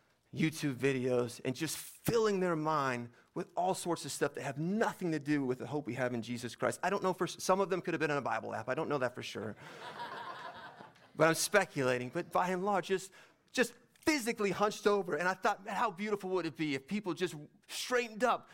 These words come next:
You raise your head and fix your mind and heart on things that are above." And a Colossians chapter three kind of way.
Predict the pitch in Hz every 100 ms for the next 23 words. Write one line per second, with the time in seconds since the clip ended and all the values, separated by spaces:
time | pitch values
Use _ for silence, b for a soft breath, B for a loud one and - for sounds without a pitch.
0 | B 165 160 220 233 202 190 151 185 147
1 | - 156 - - 165 175 180 165 - 196
2 | 196 135 - 190 180 185 175 151 170 147
3 | 120 - B 135 131 - 156 156 135 -
4 | 143 - 123 143 131 127 127 117 127 139
5 | 117